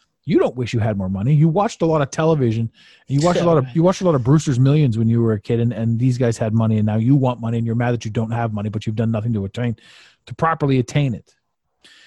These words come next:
Speaker 1: Right? People want things and they don't. If you really wanted money,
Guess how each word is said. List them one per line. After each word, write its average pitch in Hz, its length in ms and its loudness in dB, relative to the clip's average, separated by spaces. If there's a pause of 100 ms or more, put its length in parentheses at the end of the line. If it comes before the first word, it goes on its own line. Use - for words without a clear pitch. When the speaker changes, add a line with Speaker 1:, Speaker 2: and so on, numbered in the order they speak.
(260)
Speaker 1:
Right? 117 220 -10
People 175 220 -2
want 160 340 0
things 143 240 0
and 131 80 0
they 127 80 0
don't. 127 240 -2
If 139 140 -2
you 233 100 6
really 175 400 4
wanted 147 360 0
money, 175 420 -2